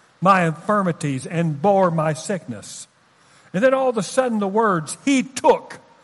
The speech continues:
popped right out of the page. It's like three-dimensional, just popped right out of that page. And all of a sudden, you begin to ex-, I began to explain, "I see it. I see it."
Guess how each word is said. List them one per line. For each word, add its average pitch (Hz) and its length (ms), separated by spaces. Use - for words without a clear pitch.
popped 254 380
right 262 300
out 240 120
of 233 40
the 214 60
page. 185 340
It's - 160
like 208 180
three-dimensional, 240 1040
just 185 340
popped 254 380
right 240 340
out 220 180
of 208 60
that 202 240
page. 165 460
And 202 160
all 269 140
of 269 80
a 214 40
sudden, 254 500
you 208 140
begin 214 400
to 220 100
ex-, - 280
I 190 120
began 214 320
to 226 60
explain, 202 380
"I 220 180
see 359 540
it. - 320
I 208 200
see - 640
it." - 380